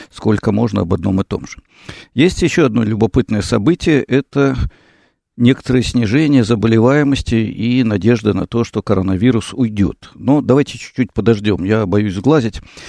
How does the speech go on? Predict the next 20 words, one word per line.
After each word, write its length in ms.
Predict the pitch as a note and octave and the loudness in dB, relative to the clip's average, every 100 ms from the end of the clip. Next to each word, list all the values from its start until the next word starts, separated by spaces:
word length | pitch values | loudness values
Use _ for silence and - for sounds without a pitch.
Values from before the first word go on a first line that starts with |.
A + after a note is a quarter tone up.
| - | -6
Позитивный 500 | - G2 - B2+ G#2+ | -2 0 0 2 2
тренд 300 | G2+ A#2 G2+ | 2 0 0
есть, 300 | - D3+ C#3+ | 0 0 0
но 200 | C3 B2+ | 0 0
очень-очень 720 | - B2 C3+ - - A2+ - G2+ | 4 2 2 -4 -2 -2 -2 -4
неустойчивый. 640 | G#2+ G#2+ - D2+ - G#1 - _ - | -4 -4 -4 -6 -8 -12 -14 _ -6
А 120 | A2 | 0
вот, 160 | A#2 - _ | 0 0 _
э, 320 | - A2+ G#2+ F2 | -4 0 0 -2
о 80 | A2+ | -2
том, 260 | C3+ A2+ | 0 -2
что 260 | - - C3+ | -2 -2 0
было 480 | G#2+ D#3+ D3 A2 G#2 | 4 4 6 4 2
и 600 | G#2+ G2 G#2+ G#2 - - | 0 -4 -4 -2 -4 -4
н-, 420 | - - - - | -6 -8 -8 -10
удастся 420 | G2+ G2+ A2+ - | -2 0 0 -2
ли 120 | G#2 G#2 | -6 -6
избавиться 520 | G2+ C#3+ C#3+ - G#2+ | -2 0 0 0 -4
от 100 | - | -2
этого, 340 | A2 - E2 | -4 -2 -6